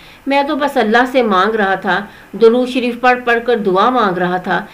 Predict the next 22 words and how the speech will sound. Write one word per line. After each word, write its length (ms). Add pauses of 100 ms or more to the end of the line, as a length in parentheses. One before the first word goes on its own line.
(220)
मैंने 240
ये 180
दरूद 300
शरीफ 380
जिन 220
लोगों 300
को 160
भी 160
बताया, 460
उनके 320
मसाइल 580 (140)
हल 200
हो 180
गए। 220 (420)
असल 320
शर्त 360
ये 260
है 140
कि 160
आप 320
मजबूर 520
हों, 200